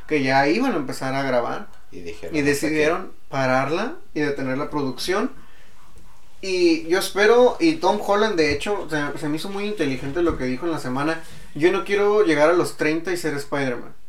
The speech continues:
Speaker 2: Ujú.
Speaker 1: Y se me hace lo correcto.
Speaker 2: Claro.
Speaker 1: Tiene la edad y el talento para empezar ya a cosechar premios.
Speaker 2: Sí, y más porque ahorita
Speaker 1: Importantes.
Speaker 2: con los contract-, los contratos que maneja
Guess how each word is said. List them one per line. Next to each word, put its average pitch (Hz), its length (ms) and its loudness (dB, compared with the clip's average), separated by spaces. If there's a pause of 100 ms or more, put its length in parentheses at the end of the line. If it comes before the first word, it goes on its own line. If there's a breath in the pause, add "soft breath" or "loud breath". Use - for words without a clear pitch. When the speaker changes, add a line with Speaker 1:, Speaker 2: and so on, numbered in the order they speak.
(420)
Speaker 2:
Ujú. 90 400 -6 (360)
Speaker 1:
Y 165 120 2
se 156 120 2
me 143 100 0
hace 139 160 0
lo 156 160 2
correcto. - 540 -6 (220)
Speaker 2:
Claro. 98 440 0
Speaker 1:
Tiene 160 220 4
la 147 200 6
edad 165 380 2 (260)
y 143 140 -2
el 139 160 0
talento 170 720 -4 (420)
para 147 180 4
empezar 139 340 -2
ya 143 140 4
a 151 80 2
cosechar 143 460 -8
premios. 123 440 -4
Speaker 2:
Sí, 135 300 0
y 139 80 4
más 117 160 0
porque - 260 2
ahorita 123 220 8
Speaker 1:
Importantes. 139 360 6
Speaker 2:
con 120 140 0
los 110 160 0
contract-, 104 540 -2
los 104 180 -2
contratos 101 460 -6
que 120 140 -4
maneja 98 380 -4